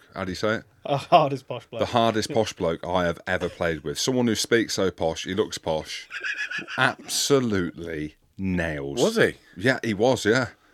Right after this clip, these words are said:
Speaker 2: Didn't
Speaker 1: He
Speaker 2: you
Speaker 1: was.
Speaker 2: wrestle on day what you had a pre-season? <laughs> You had to wrestle.
Speaker 1: And I'm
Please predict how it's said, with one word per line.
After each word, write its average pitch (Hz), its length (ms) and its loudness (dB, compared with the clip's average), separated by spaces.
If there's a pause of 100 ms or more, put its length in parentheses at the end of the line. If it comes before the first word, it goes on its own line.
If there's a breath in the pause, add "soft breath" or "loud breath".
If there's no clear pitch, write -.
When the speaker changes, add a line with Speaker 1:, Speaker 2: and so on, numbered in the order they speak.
(160)
Speaker 2:
Didn't 180 140 0
Speaker 1:
He 196 60 2
Speaker 2:
you 185 60 2
Speaker 1:
was. 208 60 4
Speaker 2:
wrestle 156 320 6
on 120 140 -4
day 123 180 -2
what 123 160 -4
you 135 120 -2
had 135 100 0
a - 20 -6
pre-season? 143 580 -4
<laughs> - 20 -6
You 117 120 -8
had - 200 -12
to 143 120 -10
wrestle. 139 140 -2
Speaker 1:
And 113 80 2
I'm 113 100 4